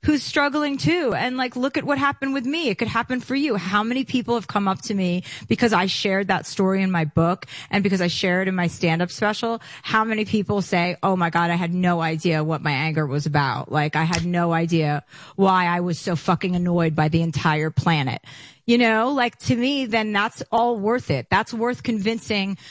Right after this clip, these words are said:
my therapist, psychiatrist, gynecologist, whatever he is, to,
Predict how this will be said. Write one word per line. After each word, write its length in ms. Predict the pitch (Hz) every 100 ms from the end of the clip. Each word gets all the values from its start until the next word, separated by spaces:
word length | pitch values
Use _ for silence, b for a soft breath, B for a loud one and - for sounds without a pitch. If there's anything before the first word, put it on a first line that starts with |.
| B B
my 200 | 202 202
therapist, 640 | - 220 214 202 214 202
psychiatrist, 840 | 220 196 202 196 196 - 196 185 -
gynecologist, 800 | 196 196 - 196 190 180 190 180
whatever 360 | 202 208 196
he 260 | 208 196 185
is, 360 | 175 175 175 - B B B B
to, 560 | - 269 240 226 233